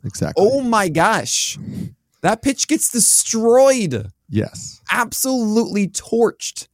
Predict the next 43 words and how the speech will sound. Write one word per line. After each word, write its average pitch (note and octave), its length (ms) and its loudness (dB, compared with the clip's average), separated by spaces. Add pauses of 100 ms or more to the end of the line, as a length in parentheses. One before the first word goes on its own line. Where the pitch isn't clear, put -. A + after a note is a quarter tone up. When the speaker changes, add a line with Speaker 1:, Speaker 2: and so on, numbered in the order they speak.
(360)
Speaker 1:
Yes. - 260 -10
Speaker 2:
So D#3+ 420 2
I, - 400 -4
I F3 100 0
actually A3 300 0
was F3+ 140 0
really F#3 140 2
surprised F3 580 0
to D#3+ 80 -2
see D3 260 2
that C3 360 0 (200)
Berrios C#3 640 -2 (140)
turned F#3 420 -4
to F3 120 -4
more C#3+ 440 -2
four-seamers B2+ 760 -4
as B2+ 220 -2
the B2 60 -4
season C3+ 380 -2
went A2+ 160 -2
on. A#2 380 -6 (600)
Now, C3 220 0
he C#3+ 140 0
got D#3+ 180 0
more D#3+ 160 0
called C#3 240 -4
strikes - 420 -2
on A2 200 -2
it - 120 -6
and D3 220 -2
more C#3 180 -2
whiffs, B2 360 -4
I A2+ 80 -4
think, B2+ 200 -8
because B2 320 -6
batters A#2 400 -2
are G#2+ 200 -4
more A2 120 -4
prepared G#2 320 -6
for G#2+ 140 -8
the F#2+ 140 -6
sinker E3+ 360 -6
now. - 340 -12